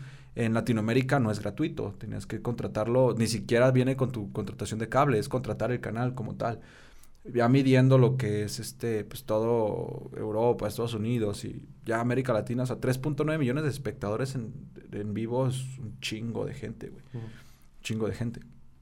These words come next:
Speaker 1: Eh, cuando ven este alcance, este, eh, H B O y B B C dicen, "¿Sabes qué? Esto es un éxito, vámonos con todo". La financiación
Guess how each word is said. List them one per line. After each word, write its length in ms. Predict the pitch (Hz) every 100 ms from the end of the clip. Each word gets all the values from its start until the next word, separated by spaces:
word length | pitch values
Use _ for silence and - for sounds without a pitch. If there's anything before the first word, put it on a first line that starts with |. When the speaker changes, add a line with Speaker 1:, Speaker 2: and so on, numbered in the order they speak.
| - - - - _ _ -
Speaker 1:
Eh, 420 | 127 113 110 107 -
cuando 380 | 135 127 127 117
ven 260 | 127 143
este 240 | 170 - 165
alcance, 680 | 156 160 151 185 196 220 196
este, 520 | 110 104 - - - - - _ - - - -
eh, 360 | 110 107 107 107
H 220 | 107 123
B 120 | 120
O 220 | 127 135 143
y 100 | 117
B 140 | 110
B 80 | 113
C 100 | 117
dicen, 280 | 113 101 98
"¿Sabes 200 | 110 101
qué? 80 |
Esto 140 | 127 123
es 120 | -
un 80 | 117
éxito, 500 | 127 131 143 165 190 - - - - - _
vámonos 320 | - 113 117 -
con 160 | 104
todo". 260 | - 71 - - - - - - - _ _
La 300 | 135 135 131
financiación 880 | 139 139 127 123 135 156 185 -